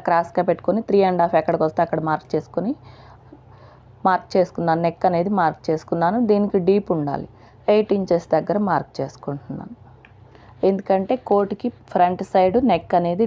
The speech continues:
డీప్ ఉంటుంది, అందుకని ఇక్కడ డీప్ పెట్టుకోవాలి. ఇక్కడ టూ ఇంచెస్ ఇచ్చాను కదా, ఇక్కడ కూడా టూ ఇంచెస్ పెట్టుకోవాలి, కలుపుకోవాలి, ఈ మార్కులు కలుపుకోవాలి. ఇక్కడ ఒక చిన్న వంపులాగా ఇలా ఇచ్చుకుంటే బాగుంటుంది.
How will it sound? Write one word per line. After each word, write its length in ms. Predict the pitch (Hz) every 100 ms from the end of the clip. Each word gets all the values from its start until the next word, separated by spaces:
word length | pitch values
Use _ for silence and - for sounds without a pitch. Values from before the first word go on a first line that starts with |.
| 165
డీప్ 240 | 165 165 156
ఉంటుంది, 340 | 151 156 226 320 - - - - 175
అందుకని 380 | 180 175 165 214
ఇక్కడ 140 | 226 190 165
డీప్ 180 | 180 -
పెట్టుకోవాలి. 560 | 160 160 - 143 143 - - - - - - - - - 165
ఇక్కడ 200 | - 196 190
టూ 80 | 214 214
ఇంచెస్ 340 | 196 180 180 -
ఇచ్చాను 320 | 170 - 165 151
కదా, 120 | 160 233
ఇక్కడ 200 | 220 - 151 -
కూడా 180 | 160 233 -
టూ 80 | 175 151 147
ఇంచెస్ 320 | 147 151 - -
పెట్టుకోవాలి, 580 | - - 156 147 165 302 - -
కలుపుకోవాలి, 640 | 165 160 - 143 143 - - -
ఈ 20 | 175 180
మార్కులు 360 | 185 185 180 170
కలుపుకోవాలి. 640 | 160 - - 143 143 180 311 - - - _ _ _ _ _ _ _ _ _ _ _ _ _ _ _ - - - -
ఇక్కడ 180 | 202 208 214
ఒక 80 | -
చిన్న 320 | - 196 196 208 202
వంపులాగా 560 | 170 175 - 185 175 185
ఇలా 120 | 175 156
ఇచ్చుకుంటే 480 | 147 - 156 147 233 240
బాగుంటుంది. 460 | 151 139 - -